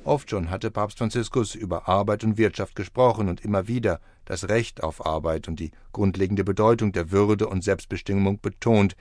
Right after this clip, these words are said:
welche Arbeit gebe. So auch in Genua. Wer glaube, dass Menschen nur arbeiten, weil sie bezahlt würden, entwerte Arbeit. Es gehe, so der Papst einmal mehr, um Würde. Wenn aus Arbeitgebern Spekulanten würden, die nur auf Profit schauten,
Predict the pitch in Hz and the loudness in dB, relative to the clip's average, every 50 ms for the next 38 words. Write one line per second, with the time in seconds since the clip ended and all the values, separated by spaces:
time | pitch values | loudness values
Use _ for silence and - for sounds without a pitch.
0 | - - - - - 90 87 104 - 98 92 95 92 - - 110 98 85 - 65 | -20 -20 -16 -8 -8 -6 -6 -6 -4 -2 -2 -2 -2 -4 -4 -4 -4 -4 -6 -10
1 | - - - - - - - - - - - 78 - - - 85 - 113 113 104 | -12 -14 -20 -20 -20 -20 -20 -20 -16 -10 -8 -8 -6 -4 -6 -6 -4 -2 -2 0
2 | 110 107 110 107 101 98 92 92 90 - - - - - - - - - - 110 | 2 2 4 4 6 6 6 4 4 -2 -10 -20 -20 -20 -20 -18 -8 -2 0 0
3 | 104 117 117 131 156 170 160 151 131 117 95 - - 113 123 135 - - - 117 | 0 2 0 2 4 4 2 2 0 -2 -2 0 0 2 2 2 0 0 0 2
4 | 127 147 156 147 - - 104 107 110 107 104 98 95 90 - - 92 82 82 82 | 2 4 2 2 2 0 0 0 0 2 2 0 0 0 -2 -4 -4 -2 -2 -2
5 | 82 85 85 80 85 - - 117 120 127 135 135 131 139 143 139 135 147 147 139 | -2 -4 -6 -8 -8 -8 -8 -6 -4 -4 -4 -4 -2 0 0 0 0 -2 -4 -6
6 | - - - - - 131 131 127 151 156 135 110 - 98 - - 73 67 65 - | -8 -16 -18 -10 -6 -6 -4 0 2 0 0 0 -2 -6 -8 -8 -10 -12 -12 -14
7 | - - - - - - - - - - - - - - _ - - - - 117 | -16 -18 -20 -20 -20 -20 -20 -20 -20 -20 -20 -20 -20 -20 _ -16 -14 -8 -2 0
8 | 113 120 127 135 139 139 117 - - 73 71 - - 78 76 - - - - 95 | 2 2 4 2 0 -2 -4 -6 -10 -10 -10 -10 -10 -12 -12 -12 -12 -8 -6 -4
9 | 90 85 90 92 98 95 95 95 92 - - - _ - _ - - - 127 139 | -2 0 0 0 2 2 2 2 0 -6 -18 -20 _ -20 _ -16 -8 -6 -4 -4
10 | 131 113 92 71 62 62 62 64 - - - _ - - - - - - _ - | -2 -2 -4 -6 -6 -8 -10 -12 -14 -16 -20 _ -20 -20 -20 -20 -20 -20 _ -20
11 | _ - - - - - _ - - 85 82 78 78 - 90 85 85 82 87 - | _ -20 -20 -20 -20 -20 _ -12 -8 -6 -6 -6 -8 -6 -6 -4 -4 -4 -4 -2
12 | 104 98 98 98 95 95 92 - - 101 - - 110 117 127 143 139 - 143 143 | -2 0 2 2 0 0 -2 -4 -6 -6 -4 0 0 2 2 2 0 0 -2 -2
13 | 127 123 127 127 131 131 120 127 127 123 107 101 90 80 80 87 87 - 87 87 | -2 0 0 0 0 2 2 2 2 2 2 0 -4 -4 -4 -4 -2 -2 -4 -6
14 | - - 120 117 - 151 139 - - - 131 131 127 - 131 131 127 | -6 -8 -8 -6 -4 -6 -6 -6 -2 0 0 2 4 4 4 4 4